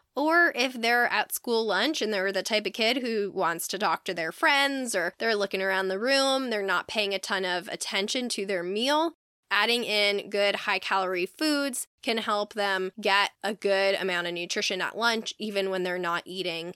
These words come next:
a full lunchbox of food. Last thing, let's talk about when to follow that pediatrician's advice, which, again, wouldn't be every pediatrician's advice. And a lot of them are amazing. They listen to your concerns. They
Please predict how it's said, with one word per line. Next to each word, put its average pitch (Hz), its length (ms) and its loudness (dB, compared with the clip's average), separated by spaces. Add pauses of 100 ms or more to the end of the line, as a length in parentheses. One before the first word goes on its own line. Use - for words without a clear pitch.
a 202 140 -2
full 185 460 2
lunchbox 170 880 -2
of 151 260 -4
food. 110 400 -8 (960)
Last 233 360 2
thing, 240 460 0
let's 202 280 -2
talk 262 180 4
about 285 380 4
when 202 460 2
to 320 140 0
follow 220 380 2
that 190 240 0
pediatrician's 220 640 -4
advice, 196 500 0 (460)
which, 196 180 -6
again, 196 360 -4
wouldn't 208 260 -2
be 269 140 0
every 240 260 0
pediatrician's 240 640 -2
advice. 202 520 0
And 285 140 -4
a 247 140 4
lot 247 260 6
of 262 120 2
them 247 260 2
are 214 180 4
amazing. 247 760 2
They 190 120 2
listen 220 340 -2
to 247 120 -2
your 226 80 -2
concerns. 226 760 -2
They 180 280 0